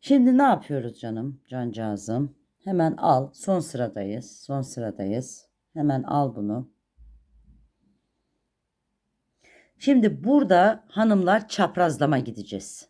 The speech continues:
Nasıl çaprazlama gideceğiz? Şimdi gel. Şunu aldın ya.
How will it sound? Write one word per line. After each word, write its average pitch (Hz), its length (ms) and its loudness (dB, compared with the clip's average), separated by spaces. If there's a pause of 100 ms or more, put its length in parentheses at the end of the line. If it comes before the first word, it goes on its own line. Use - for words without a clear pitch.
Nasıl 202 240 -2
çaprazlama 110 720 -4
gideceğiz? 175 720 0
Şimdi 165 360 -6
gel. 120 260 -2 (1400)
Şunu 233 380 6
aldın 233 320 6
ya. 139 460 2